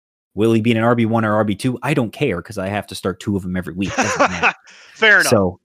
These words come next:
Speaker 2: Fair enough.
Speaker 1: I mean, yeah, that, that's my big thing.
Speaker 2: But I
Speaker 1: So
Speaker 2: do
Speaker 1: here's
Speaker 2: believe
Speaker 1: the,
Speaker 2: he'll finish as an
Speaker 1: this
Speaker 2: R B two.
Speaker 1: is the most polarizing one right now out there,
Speaker 2: Here.
Speaker 1: Neil.
Speaker 2: Uh-oh.
Speaker 1: Right now, in terms of, again, points per game, P P R,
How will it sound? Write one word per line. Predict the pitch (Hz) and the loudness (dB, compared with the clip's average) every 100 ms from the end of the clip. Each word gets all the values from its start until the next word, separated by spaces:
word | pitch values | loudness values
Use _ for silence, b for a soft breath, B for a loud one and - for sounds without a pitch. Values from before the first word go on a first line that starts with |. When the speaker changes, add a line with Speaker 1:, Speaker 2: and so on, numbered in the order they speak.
| _ | _
Speaker 2:
Fair | 202 185 | 2 4
enough. | 151 120 107 | 4 -2 -8
Speaker 1:
I | |
mean, | 98 98 90 - _ _ _ _ _ _ | -6 -4 -6 -10 _ _ _ _ _ _
yeah, | 101 73 | -12 -10
that, | 92 110 - | -4 -4 -2
that's | 104 - | -6 -4
my | 92 | -6
big | 80 71 - | -6 -10 -14
thing. | 62 - _ _ | -18 -18 _ _
Speaker 2:
But | 160 | -2
I | 165 | -2
Speaker 1:
So | - 123 | 2 4
Speaker 2:
do | |
Speaker 1:
here's | 220 220 | 4 4
Speaker 2:
believe | 156 | 2
Speaker 1:
the, | |
Speaker 2:
he'll | 156 | -2
finish | 143 147 127 | -6 -10 -12
as | 127 | -6
an | 127 | 0
Speaker 1:
this | 226 233 | 0 2
Speaker 2:
R | |
B | |
two. | 208 | 0
Speaker 1:
is | |
the | 180 | 2
most | 170 156 147 - _ | 4 2 2 -4 _
polarizing | - - 170 160 135 110 101 90 92 90 | -4 2 4 4 4 2 2 -2 -4 -4
one | 85 82 | -6 -6
right | 85 90 87 | -4 -4 -4
now | 90 87 82 | -8 -6 -6
out | 85 - | -8 -10
there, | 82 | -14
Speaker 2:
Here. | 80 | -12
Speaker 1:
Neil. | 82 80 85 _ _ | -16 -16 -20 _ _
Speaker 2:
Uh-oh. | 110 95 92 _ _ _ _ _ | -18 -18 -20 _ _ _ _ _
Speaker 1:
Right | 104 202 160 | 0 2 2
now, | 139 98 90 - _ _ | 0 0 -4 -10 _ _
in | 120 156 | -4 -2
terms | 160 147 127 | -2 -2 -2
of, | 113 | -4
again, | 117 139 101 98 | -2 -2 -2 -4
points | 107 120 - | -6 -6 -4
per | 143 | -4
game, | 123 120 117 | -2 -2 -2
P | 110 | -4
P | 113 127 107 | -2 0 0
R, | 85 85 | 0 -4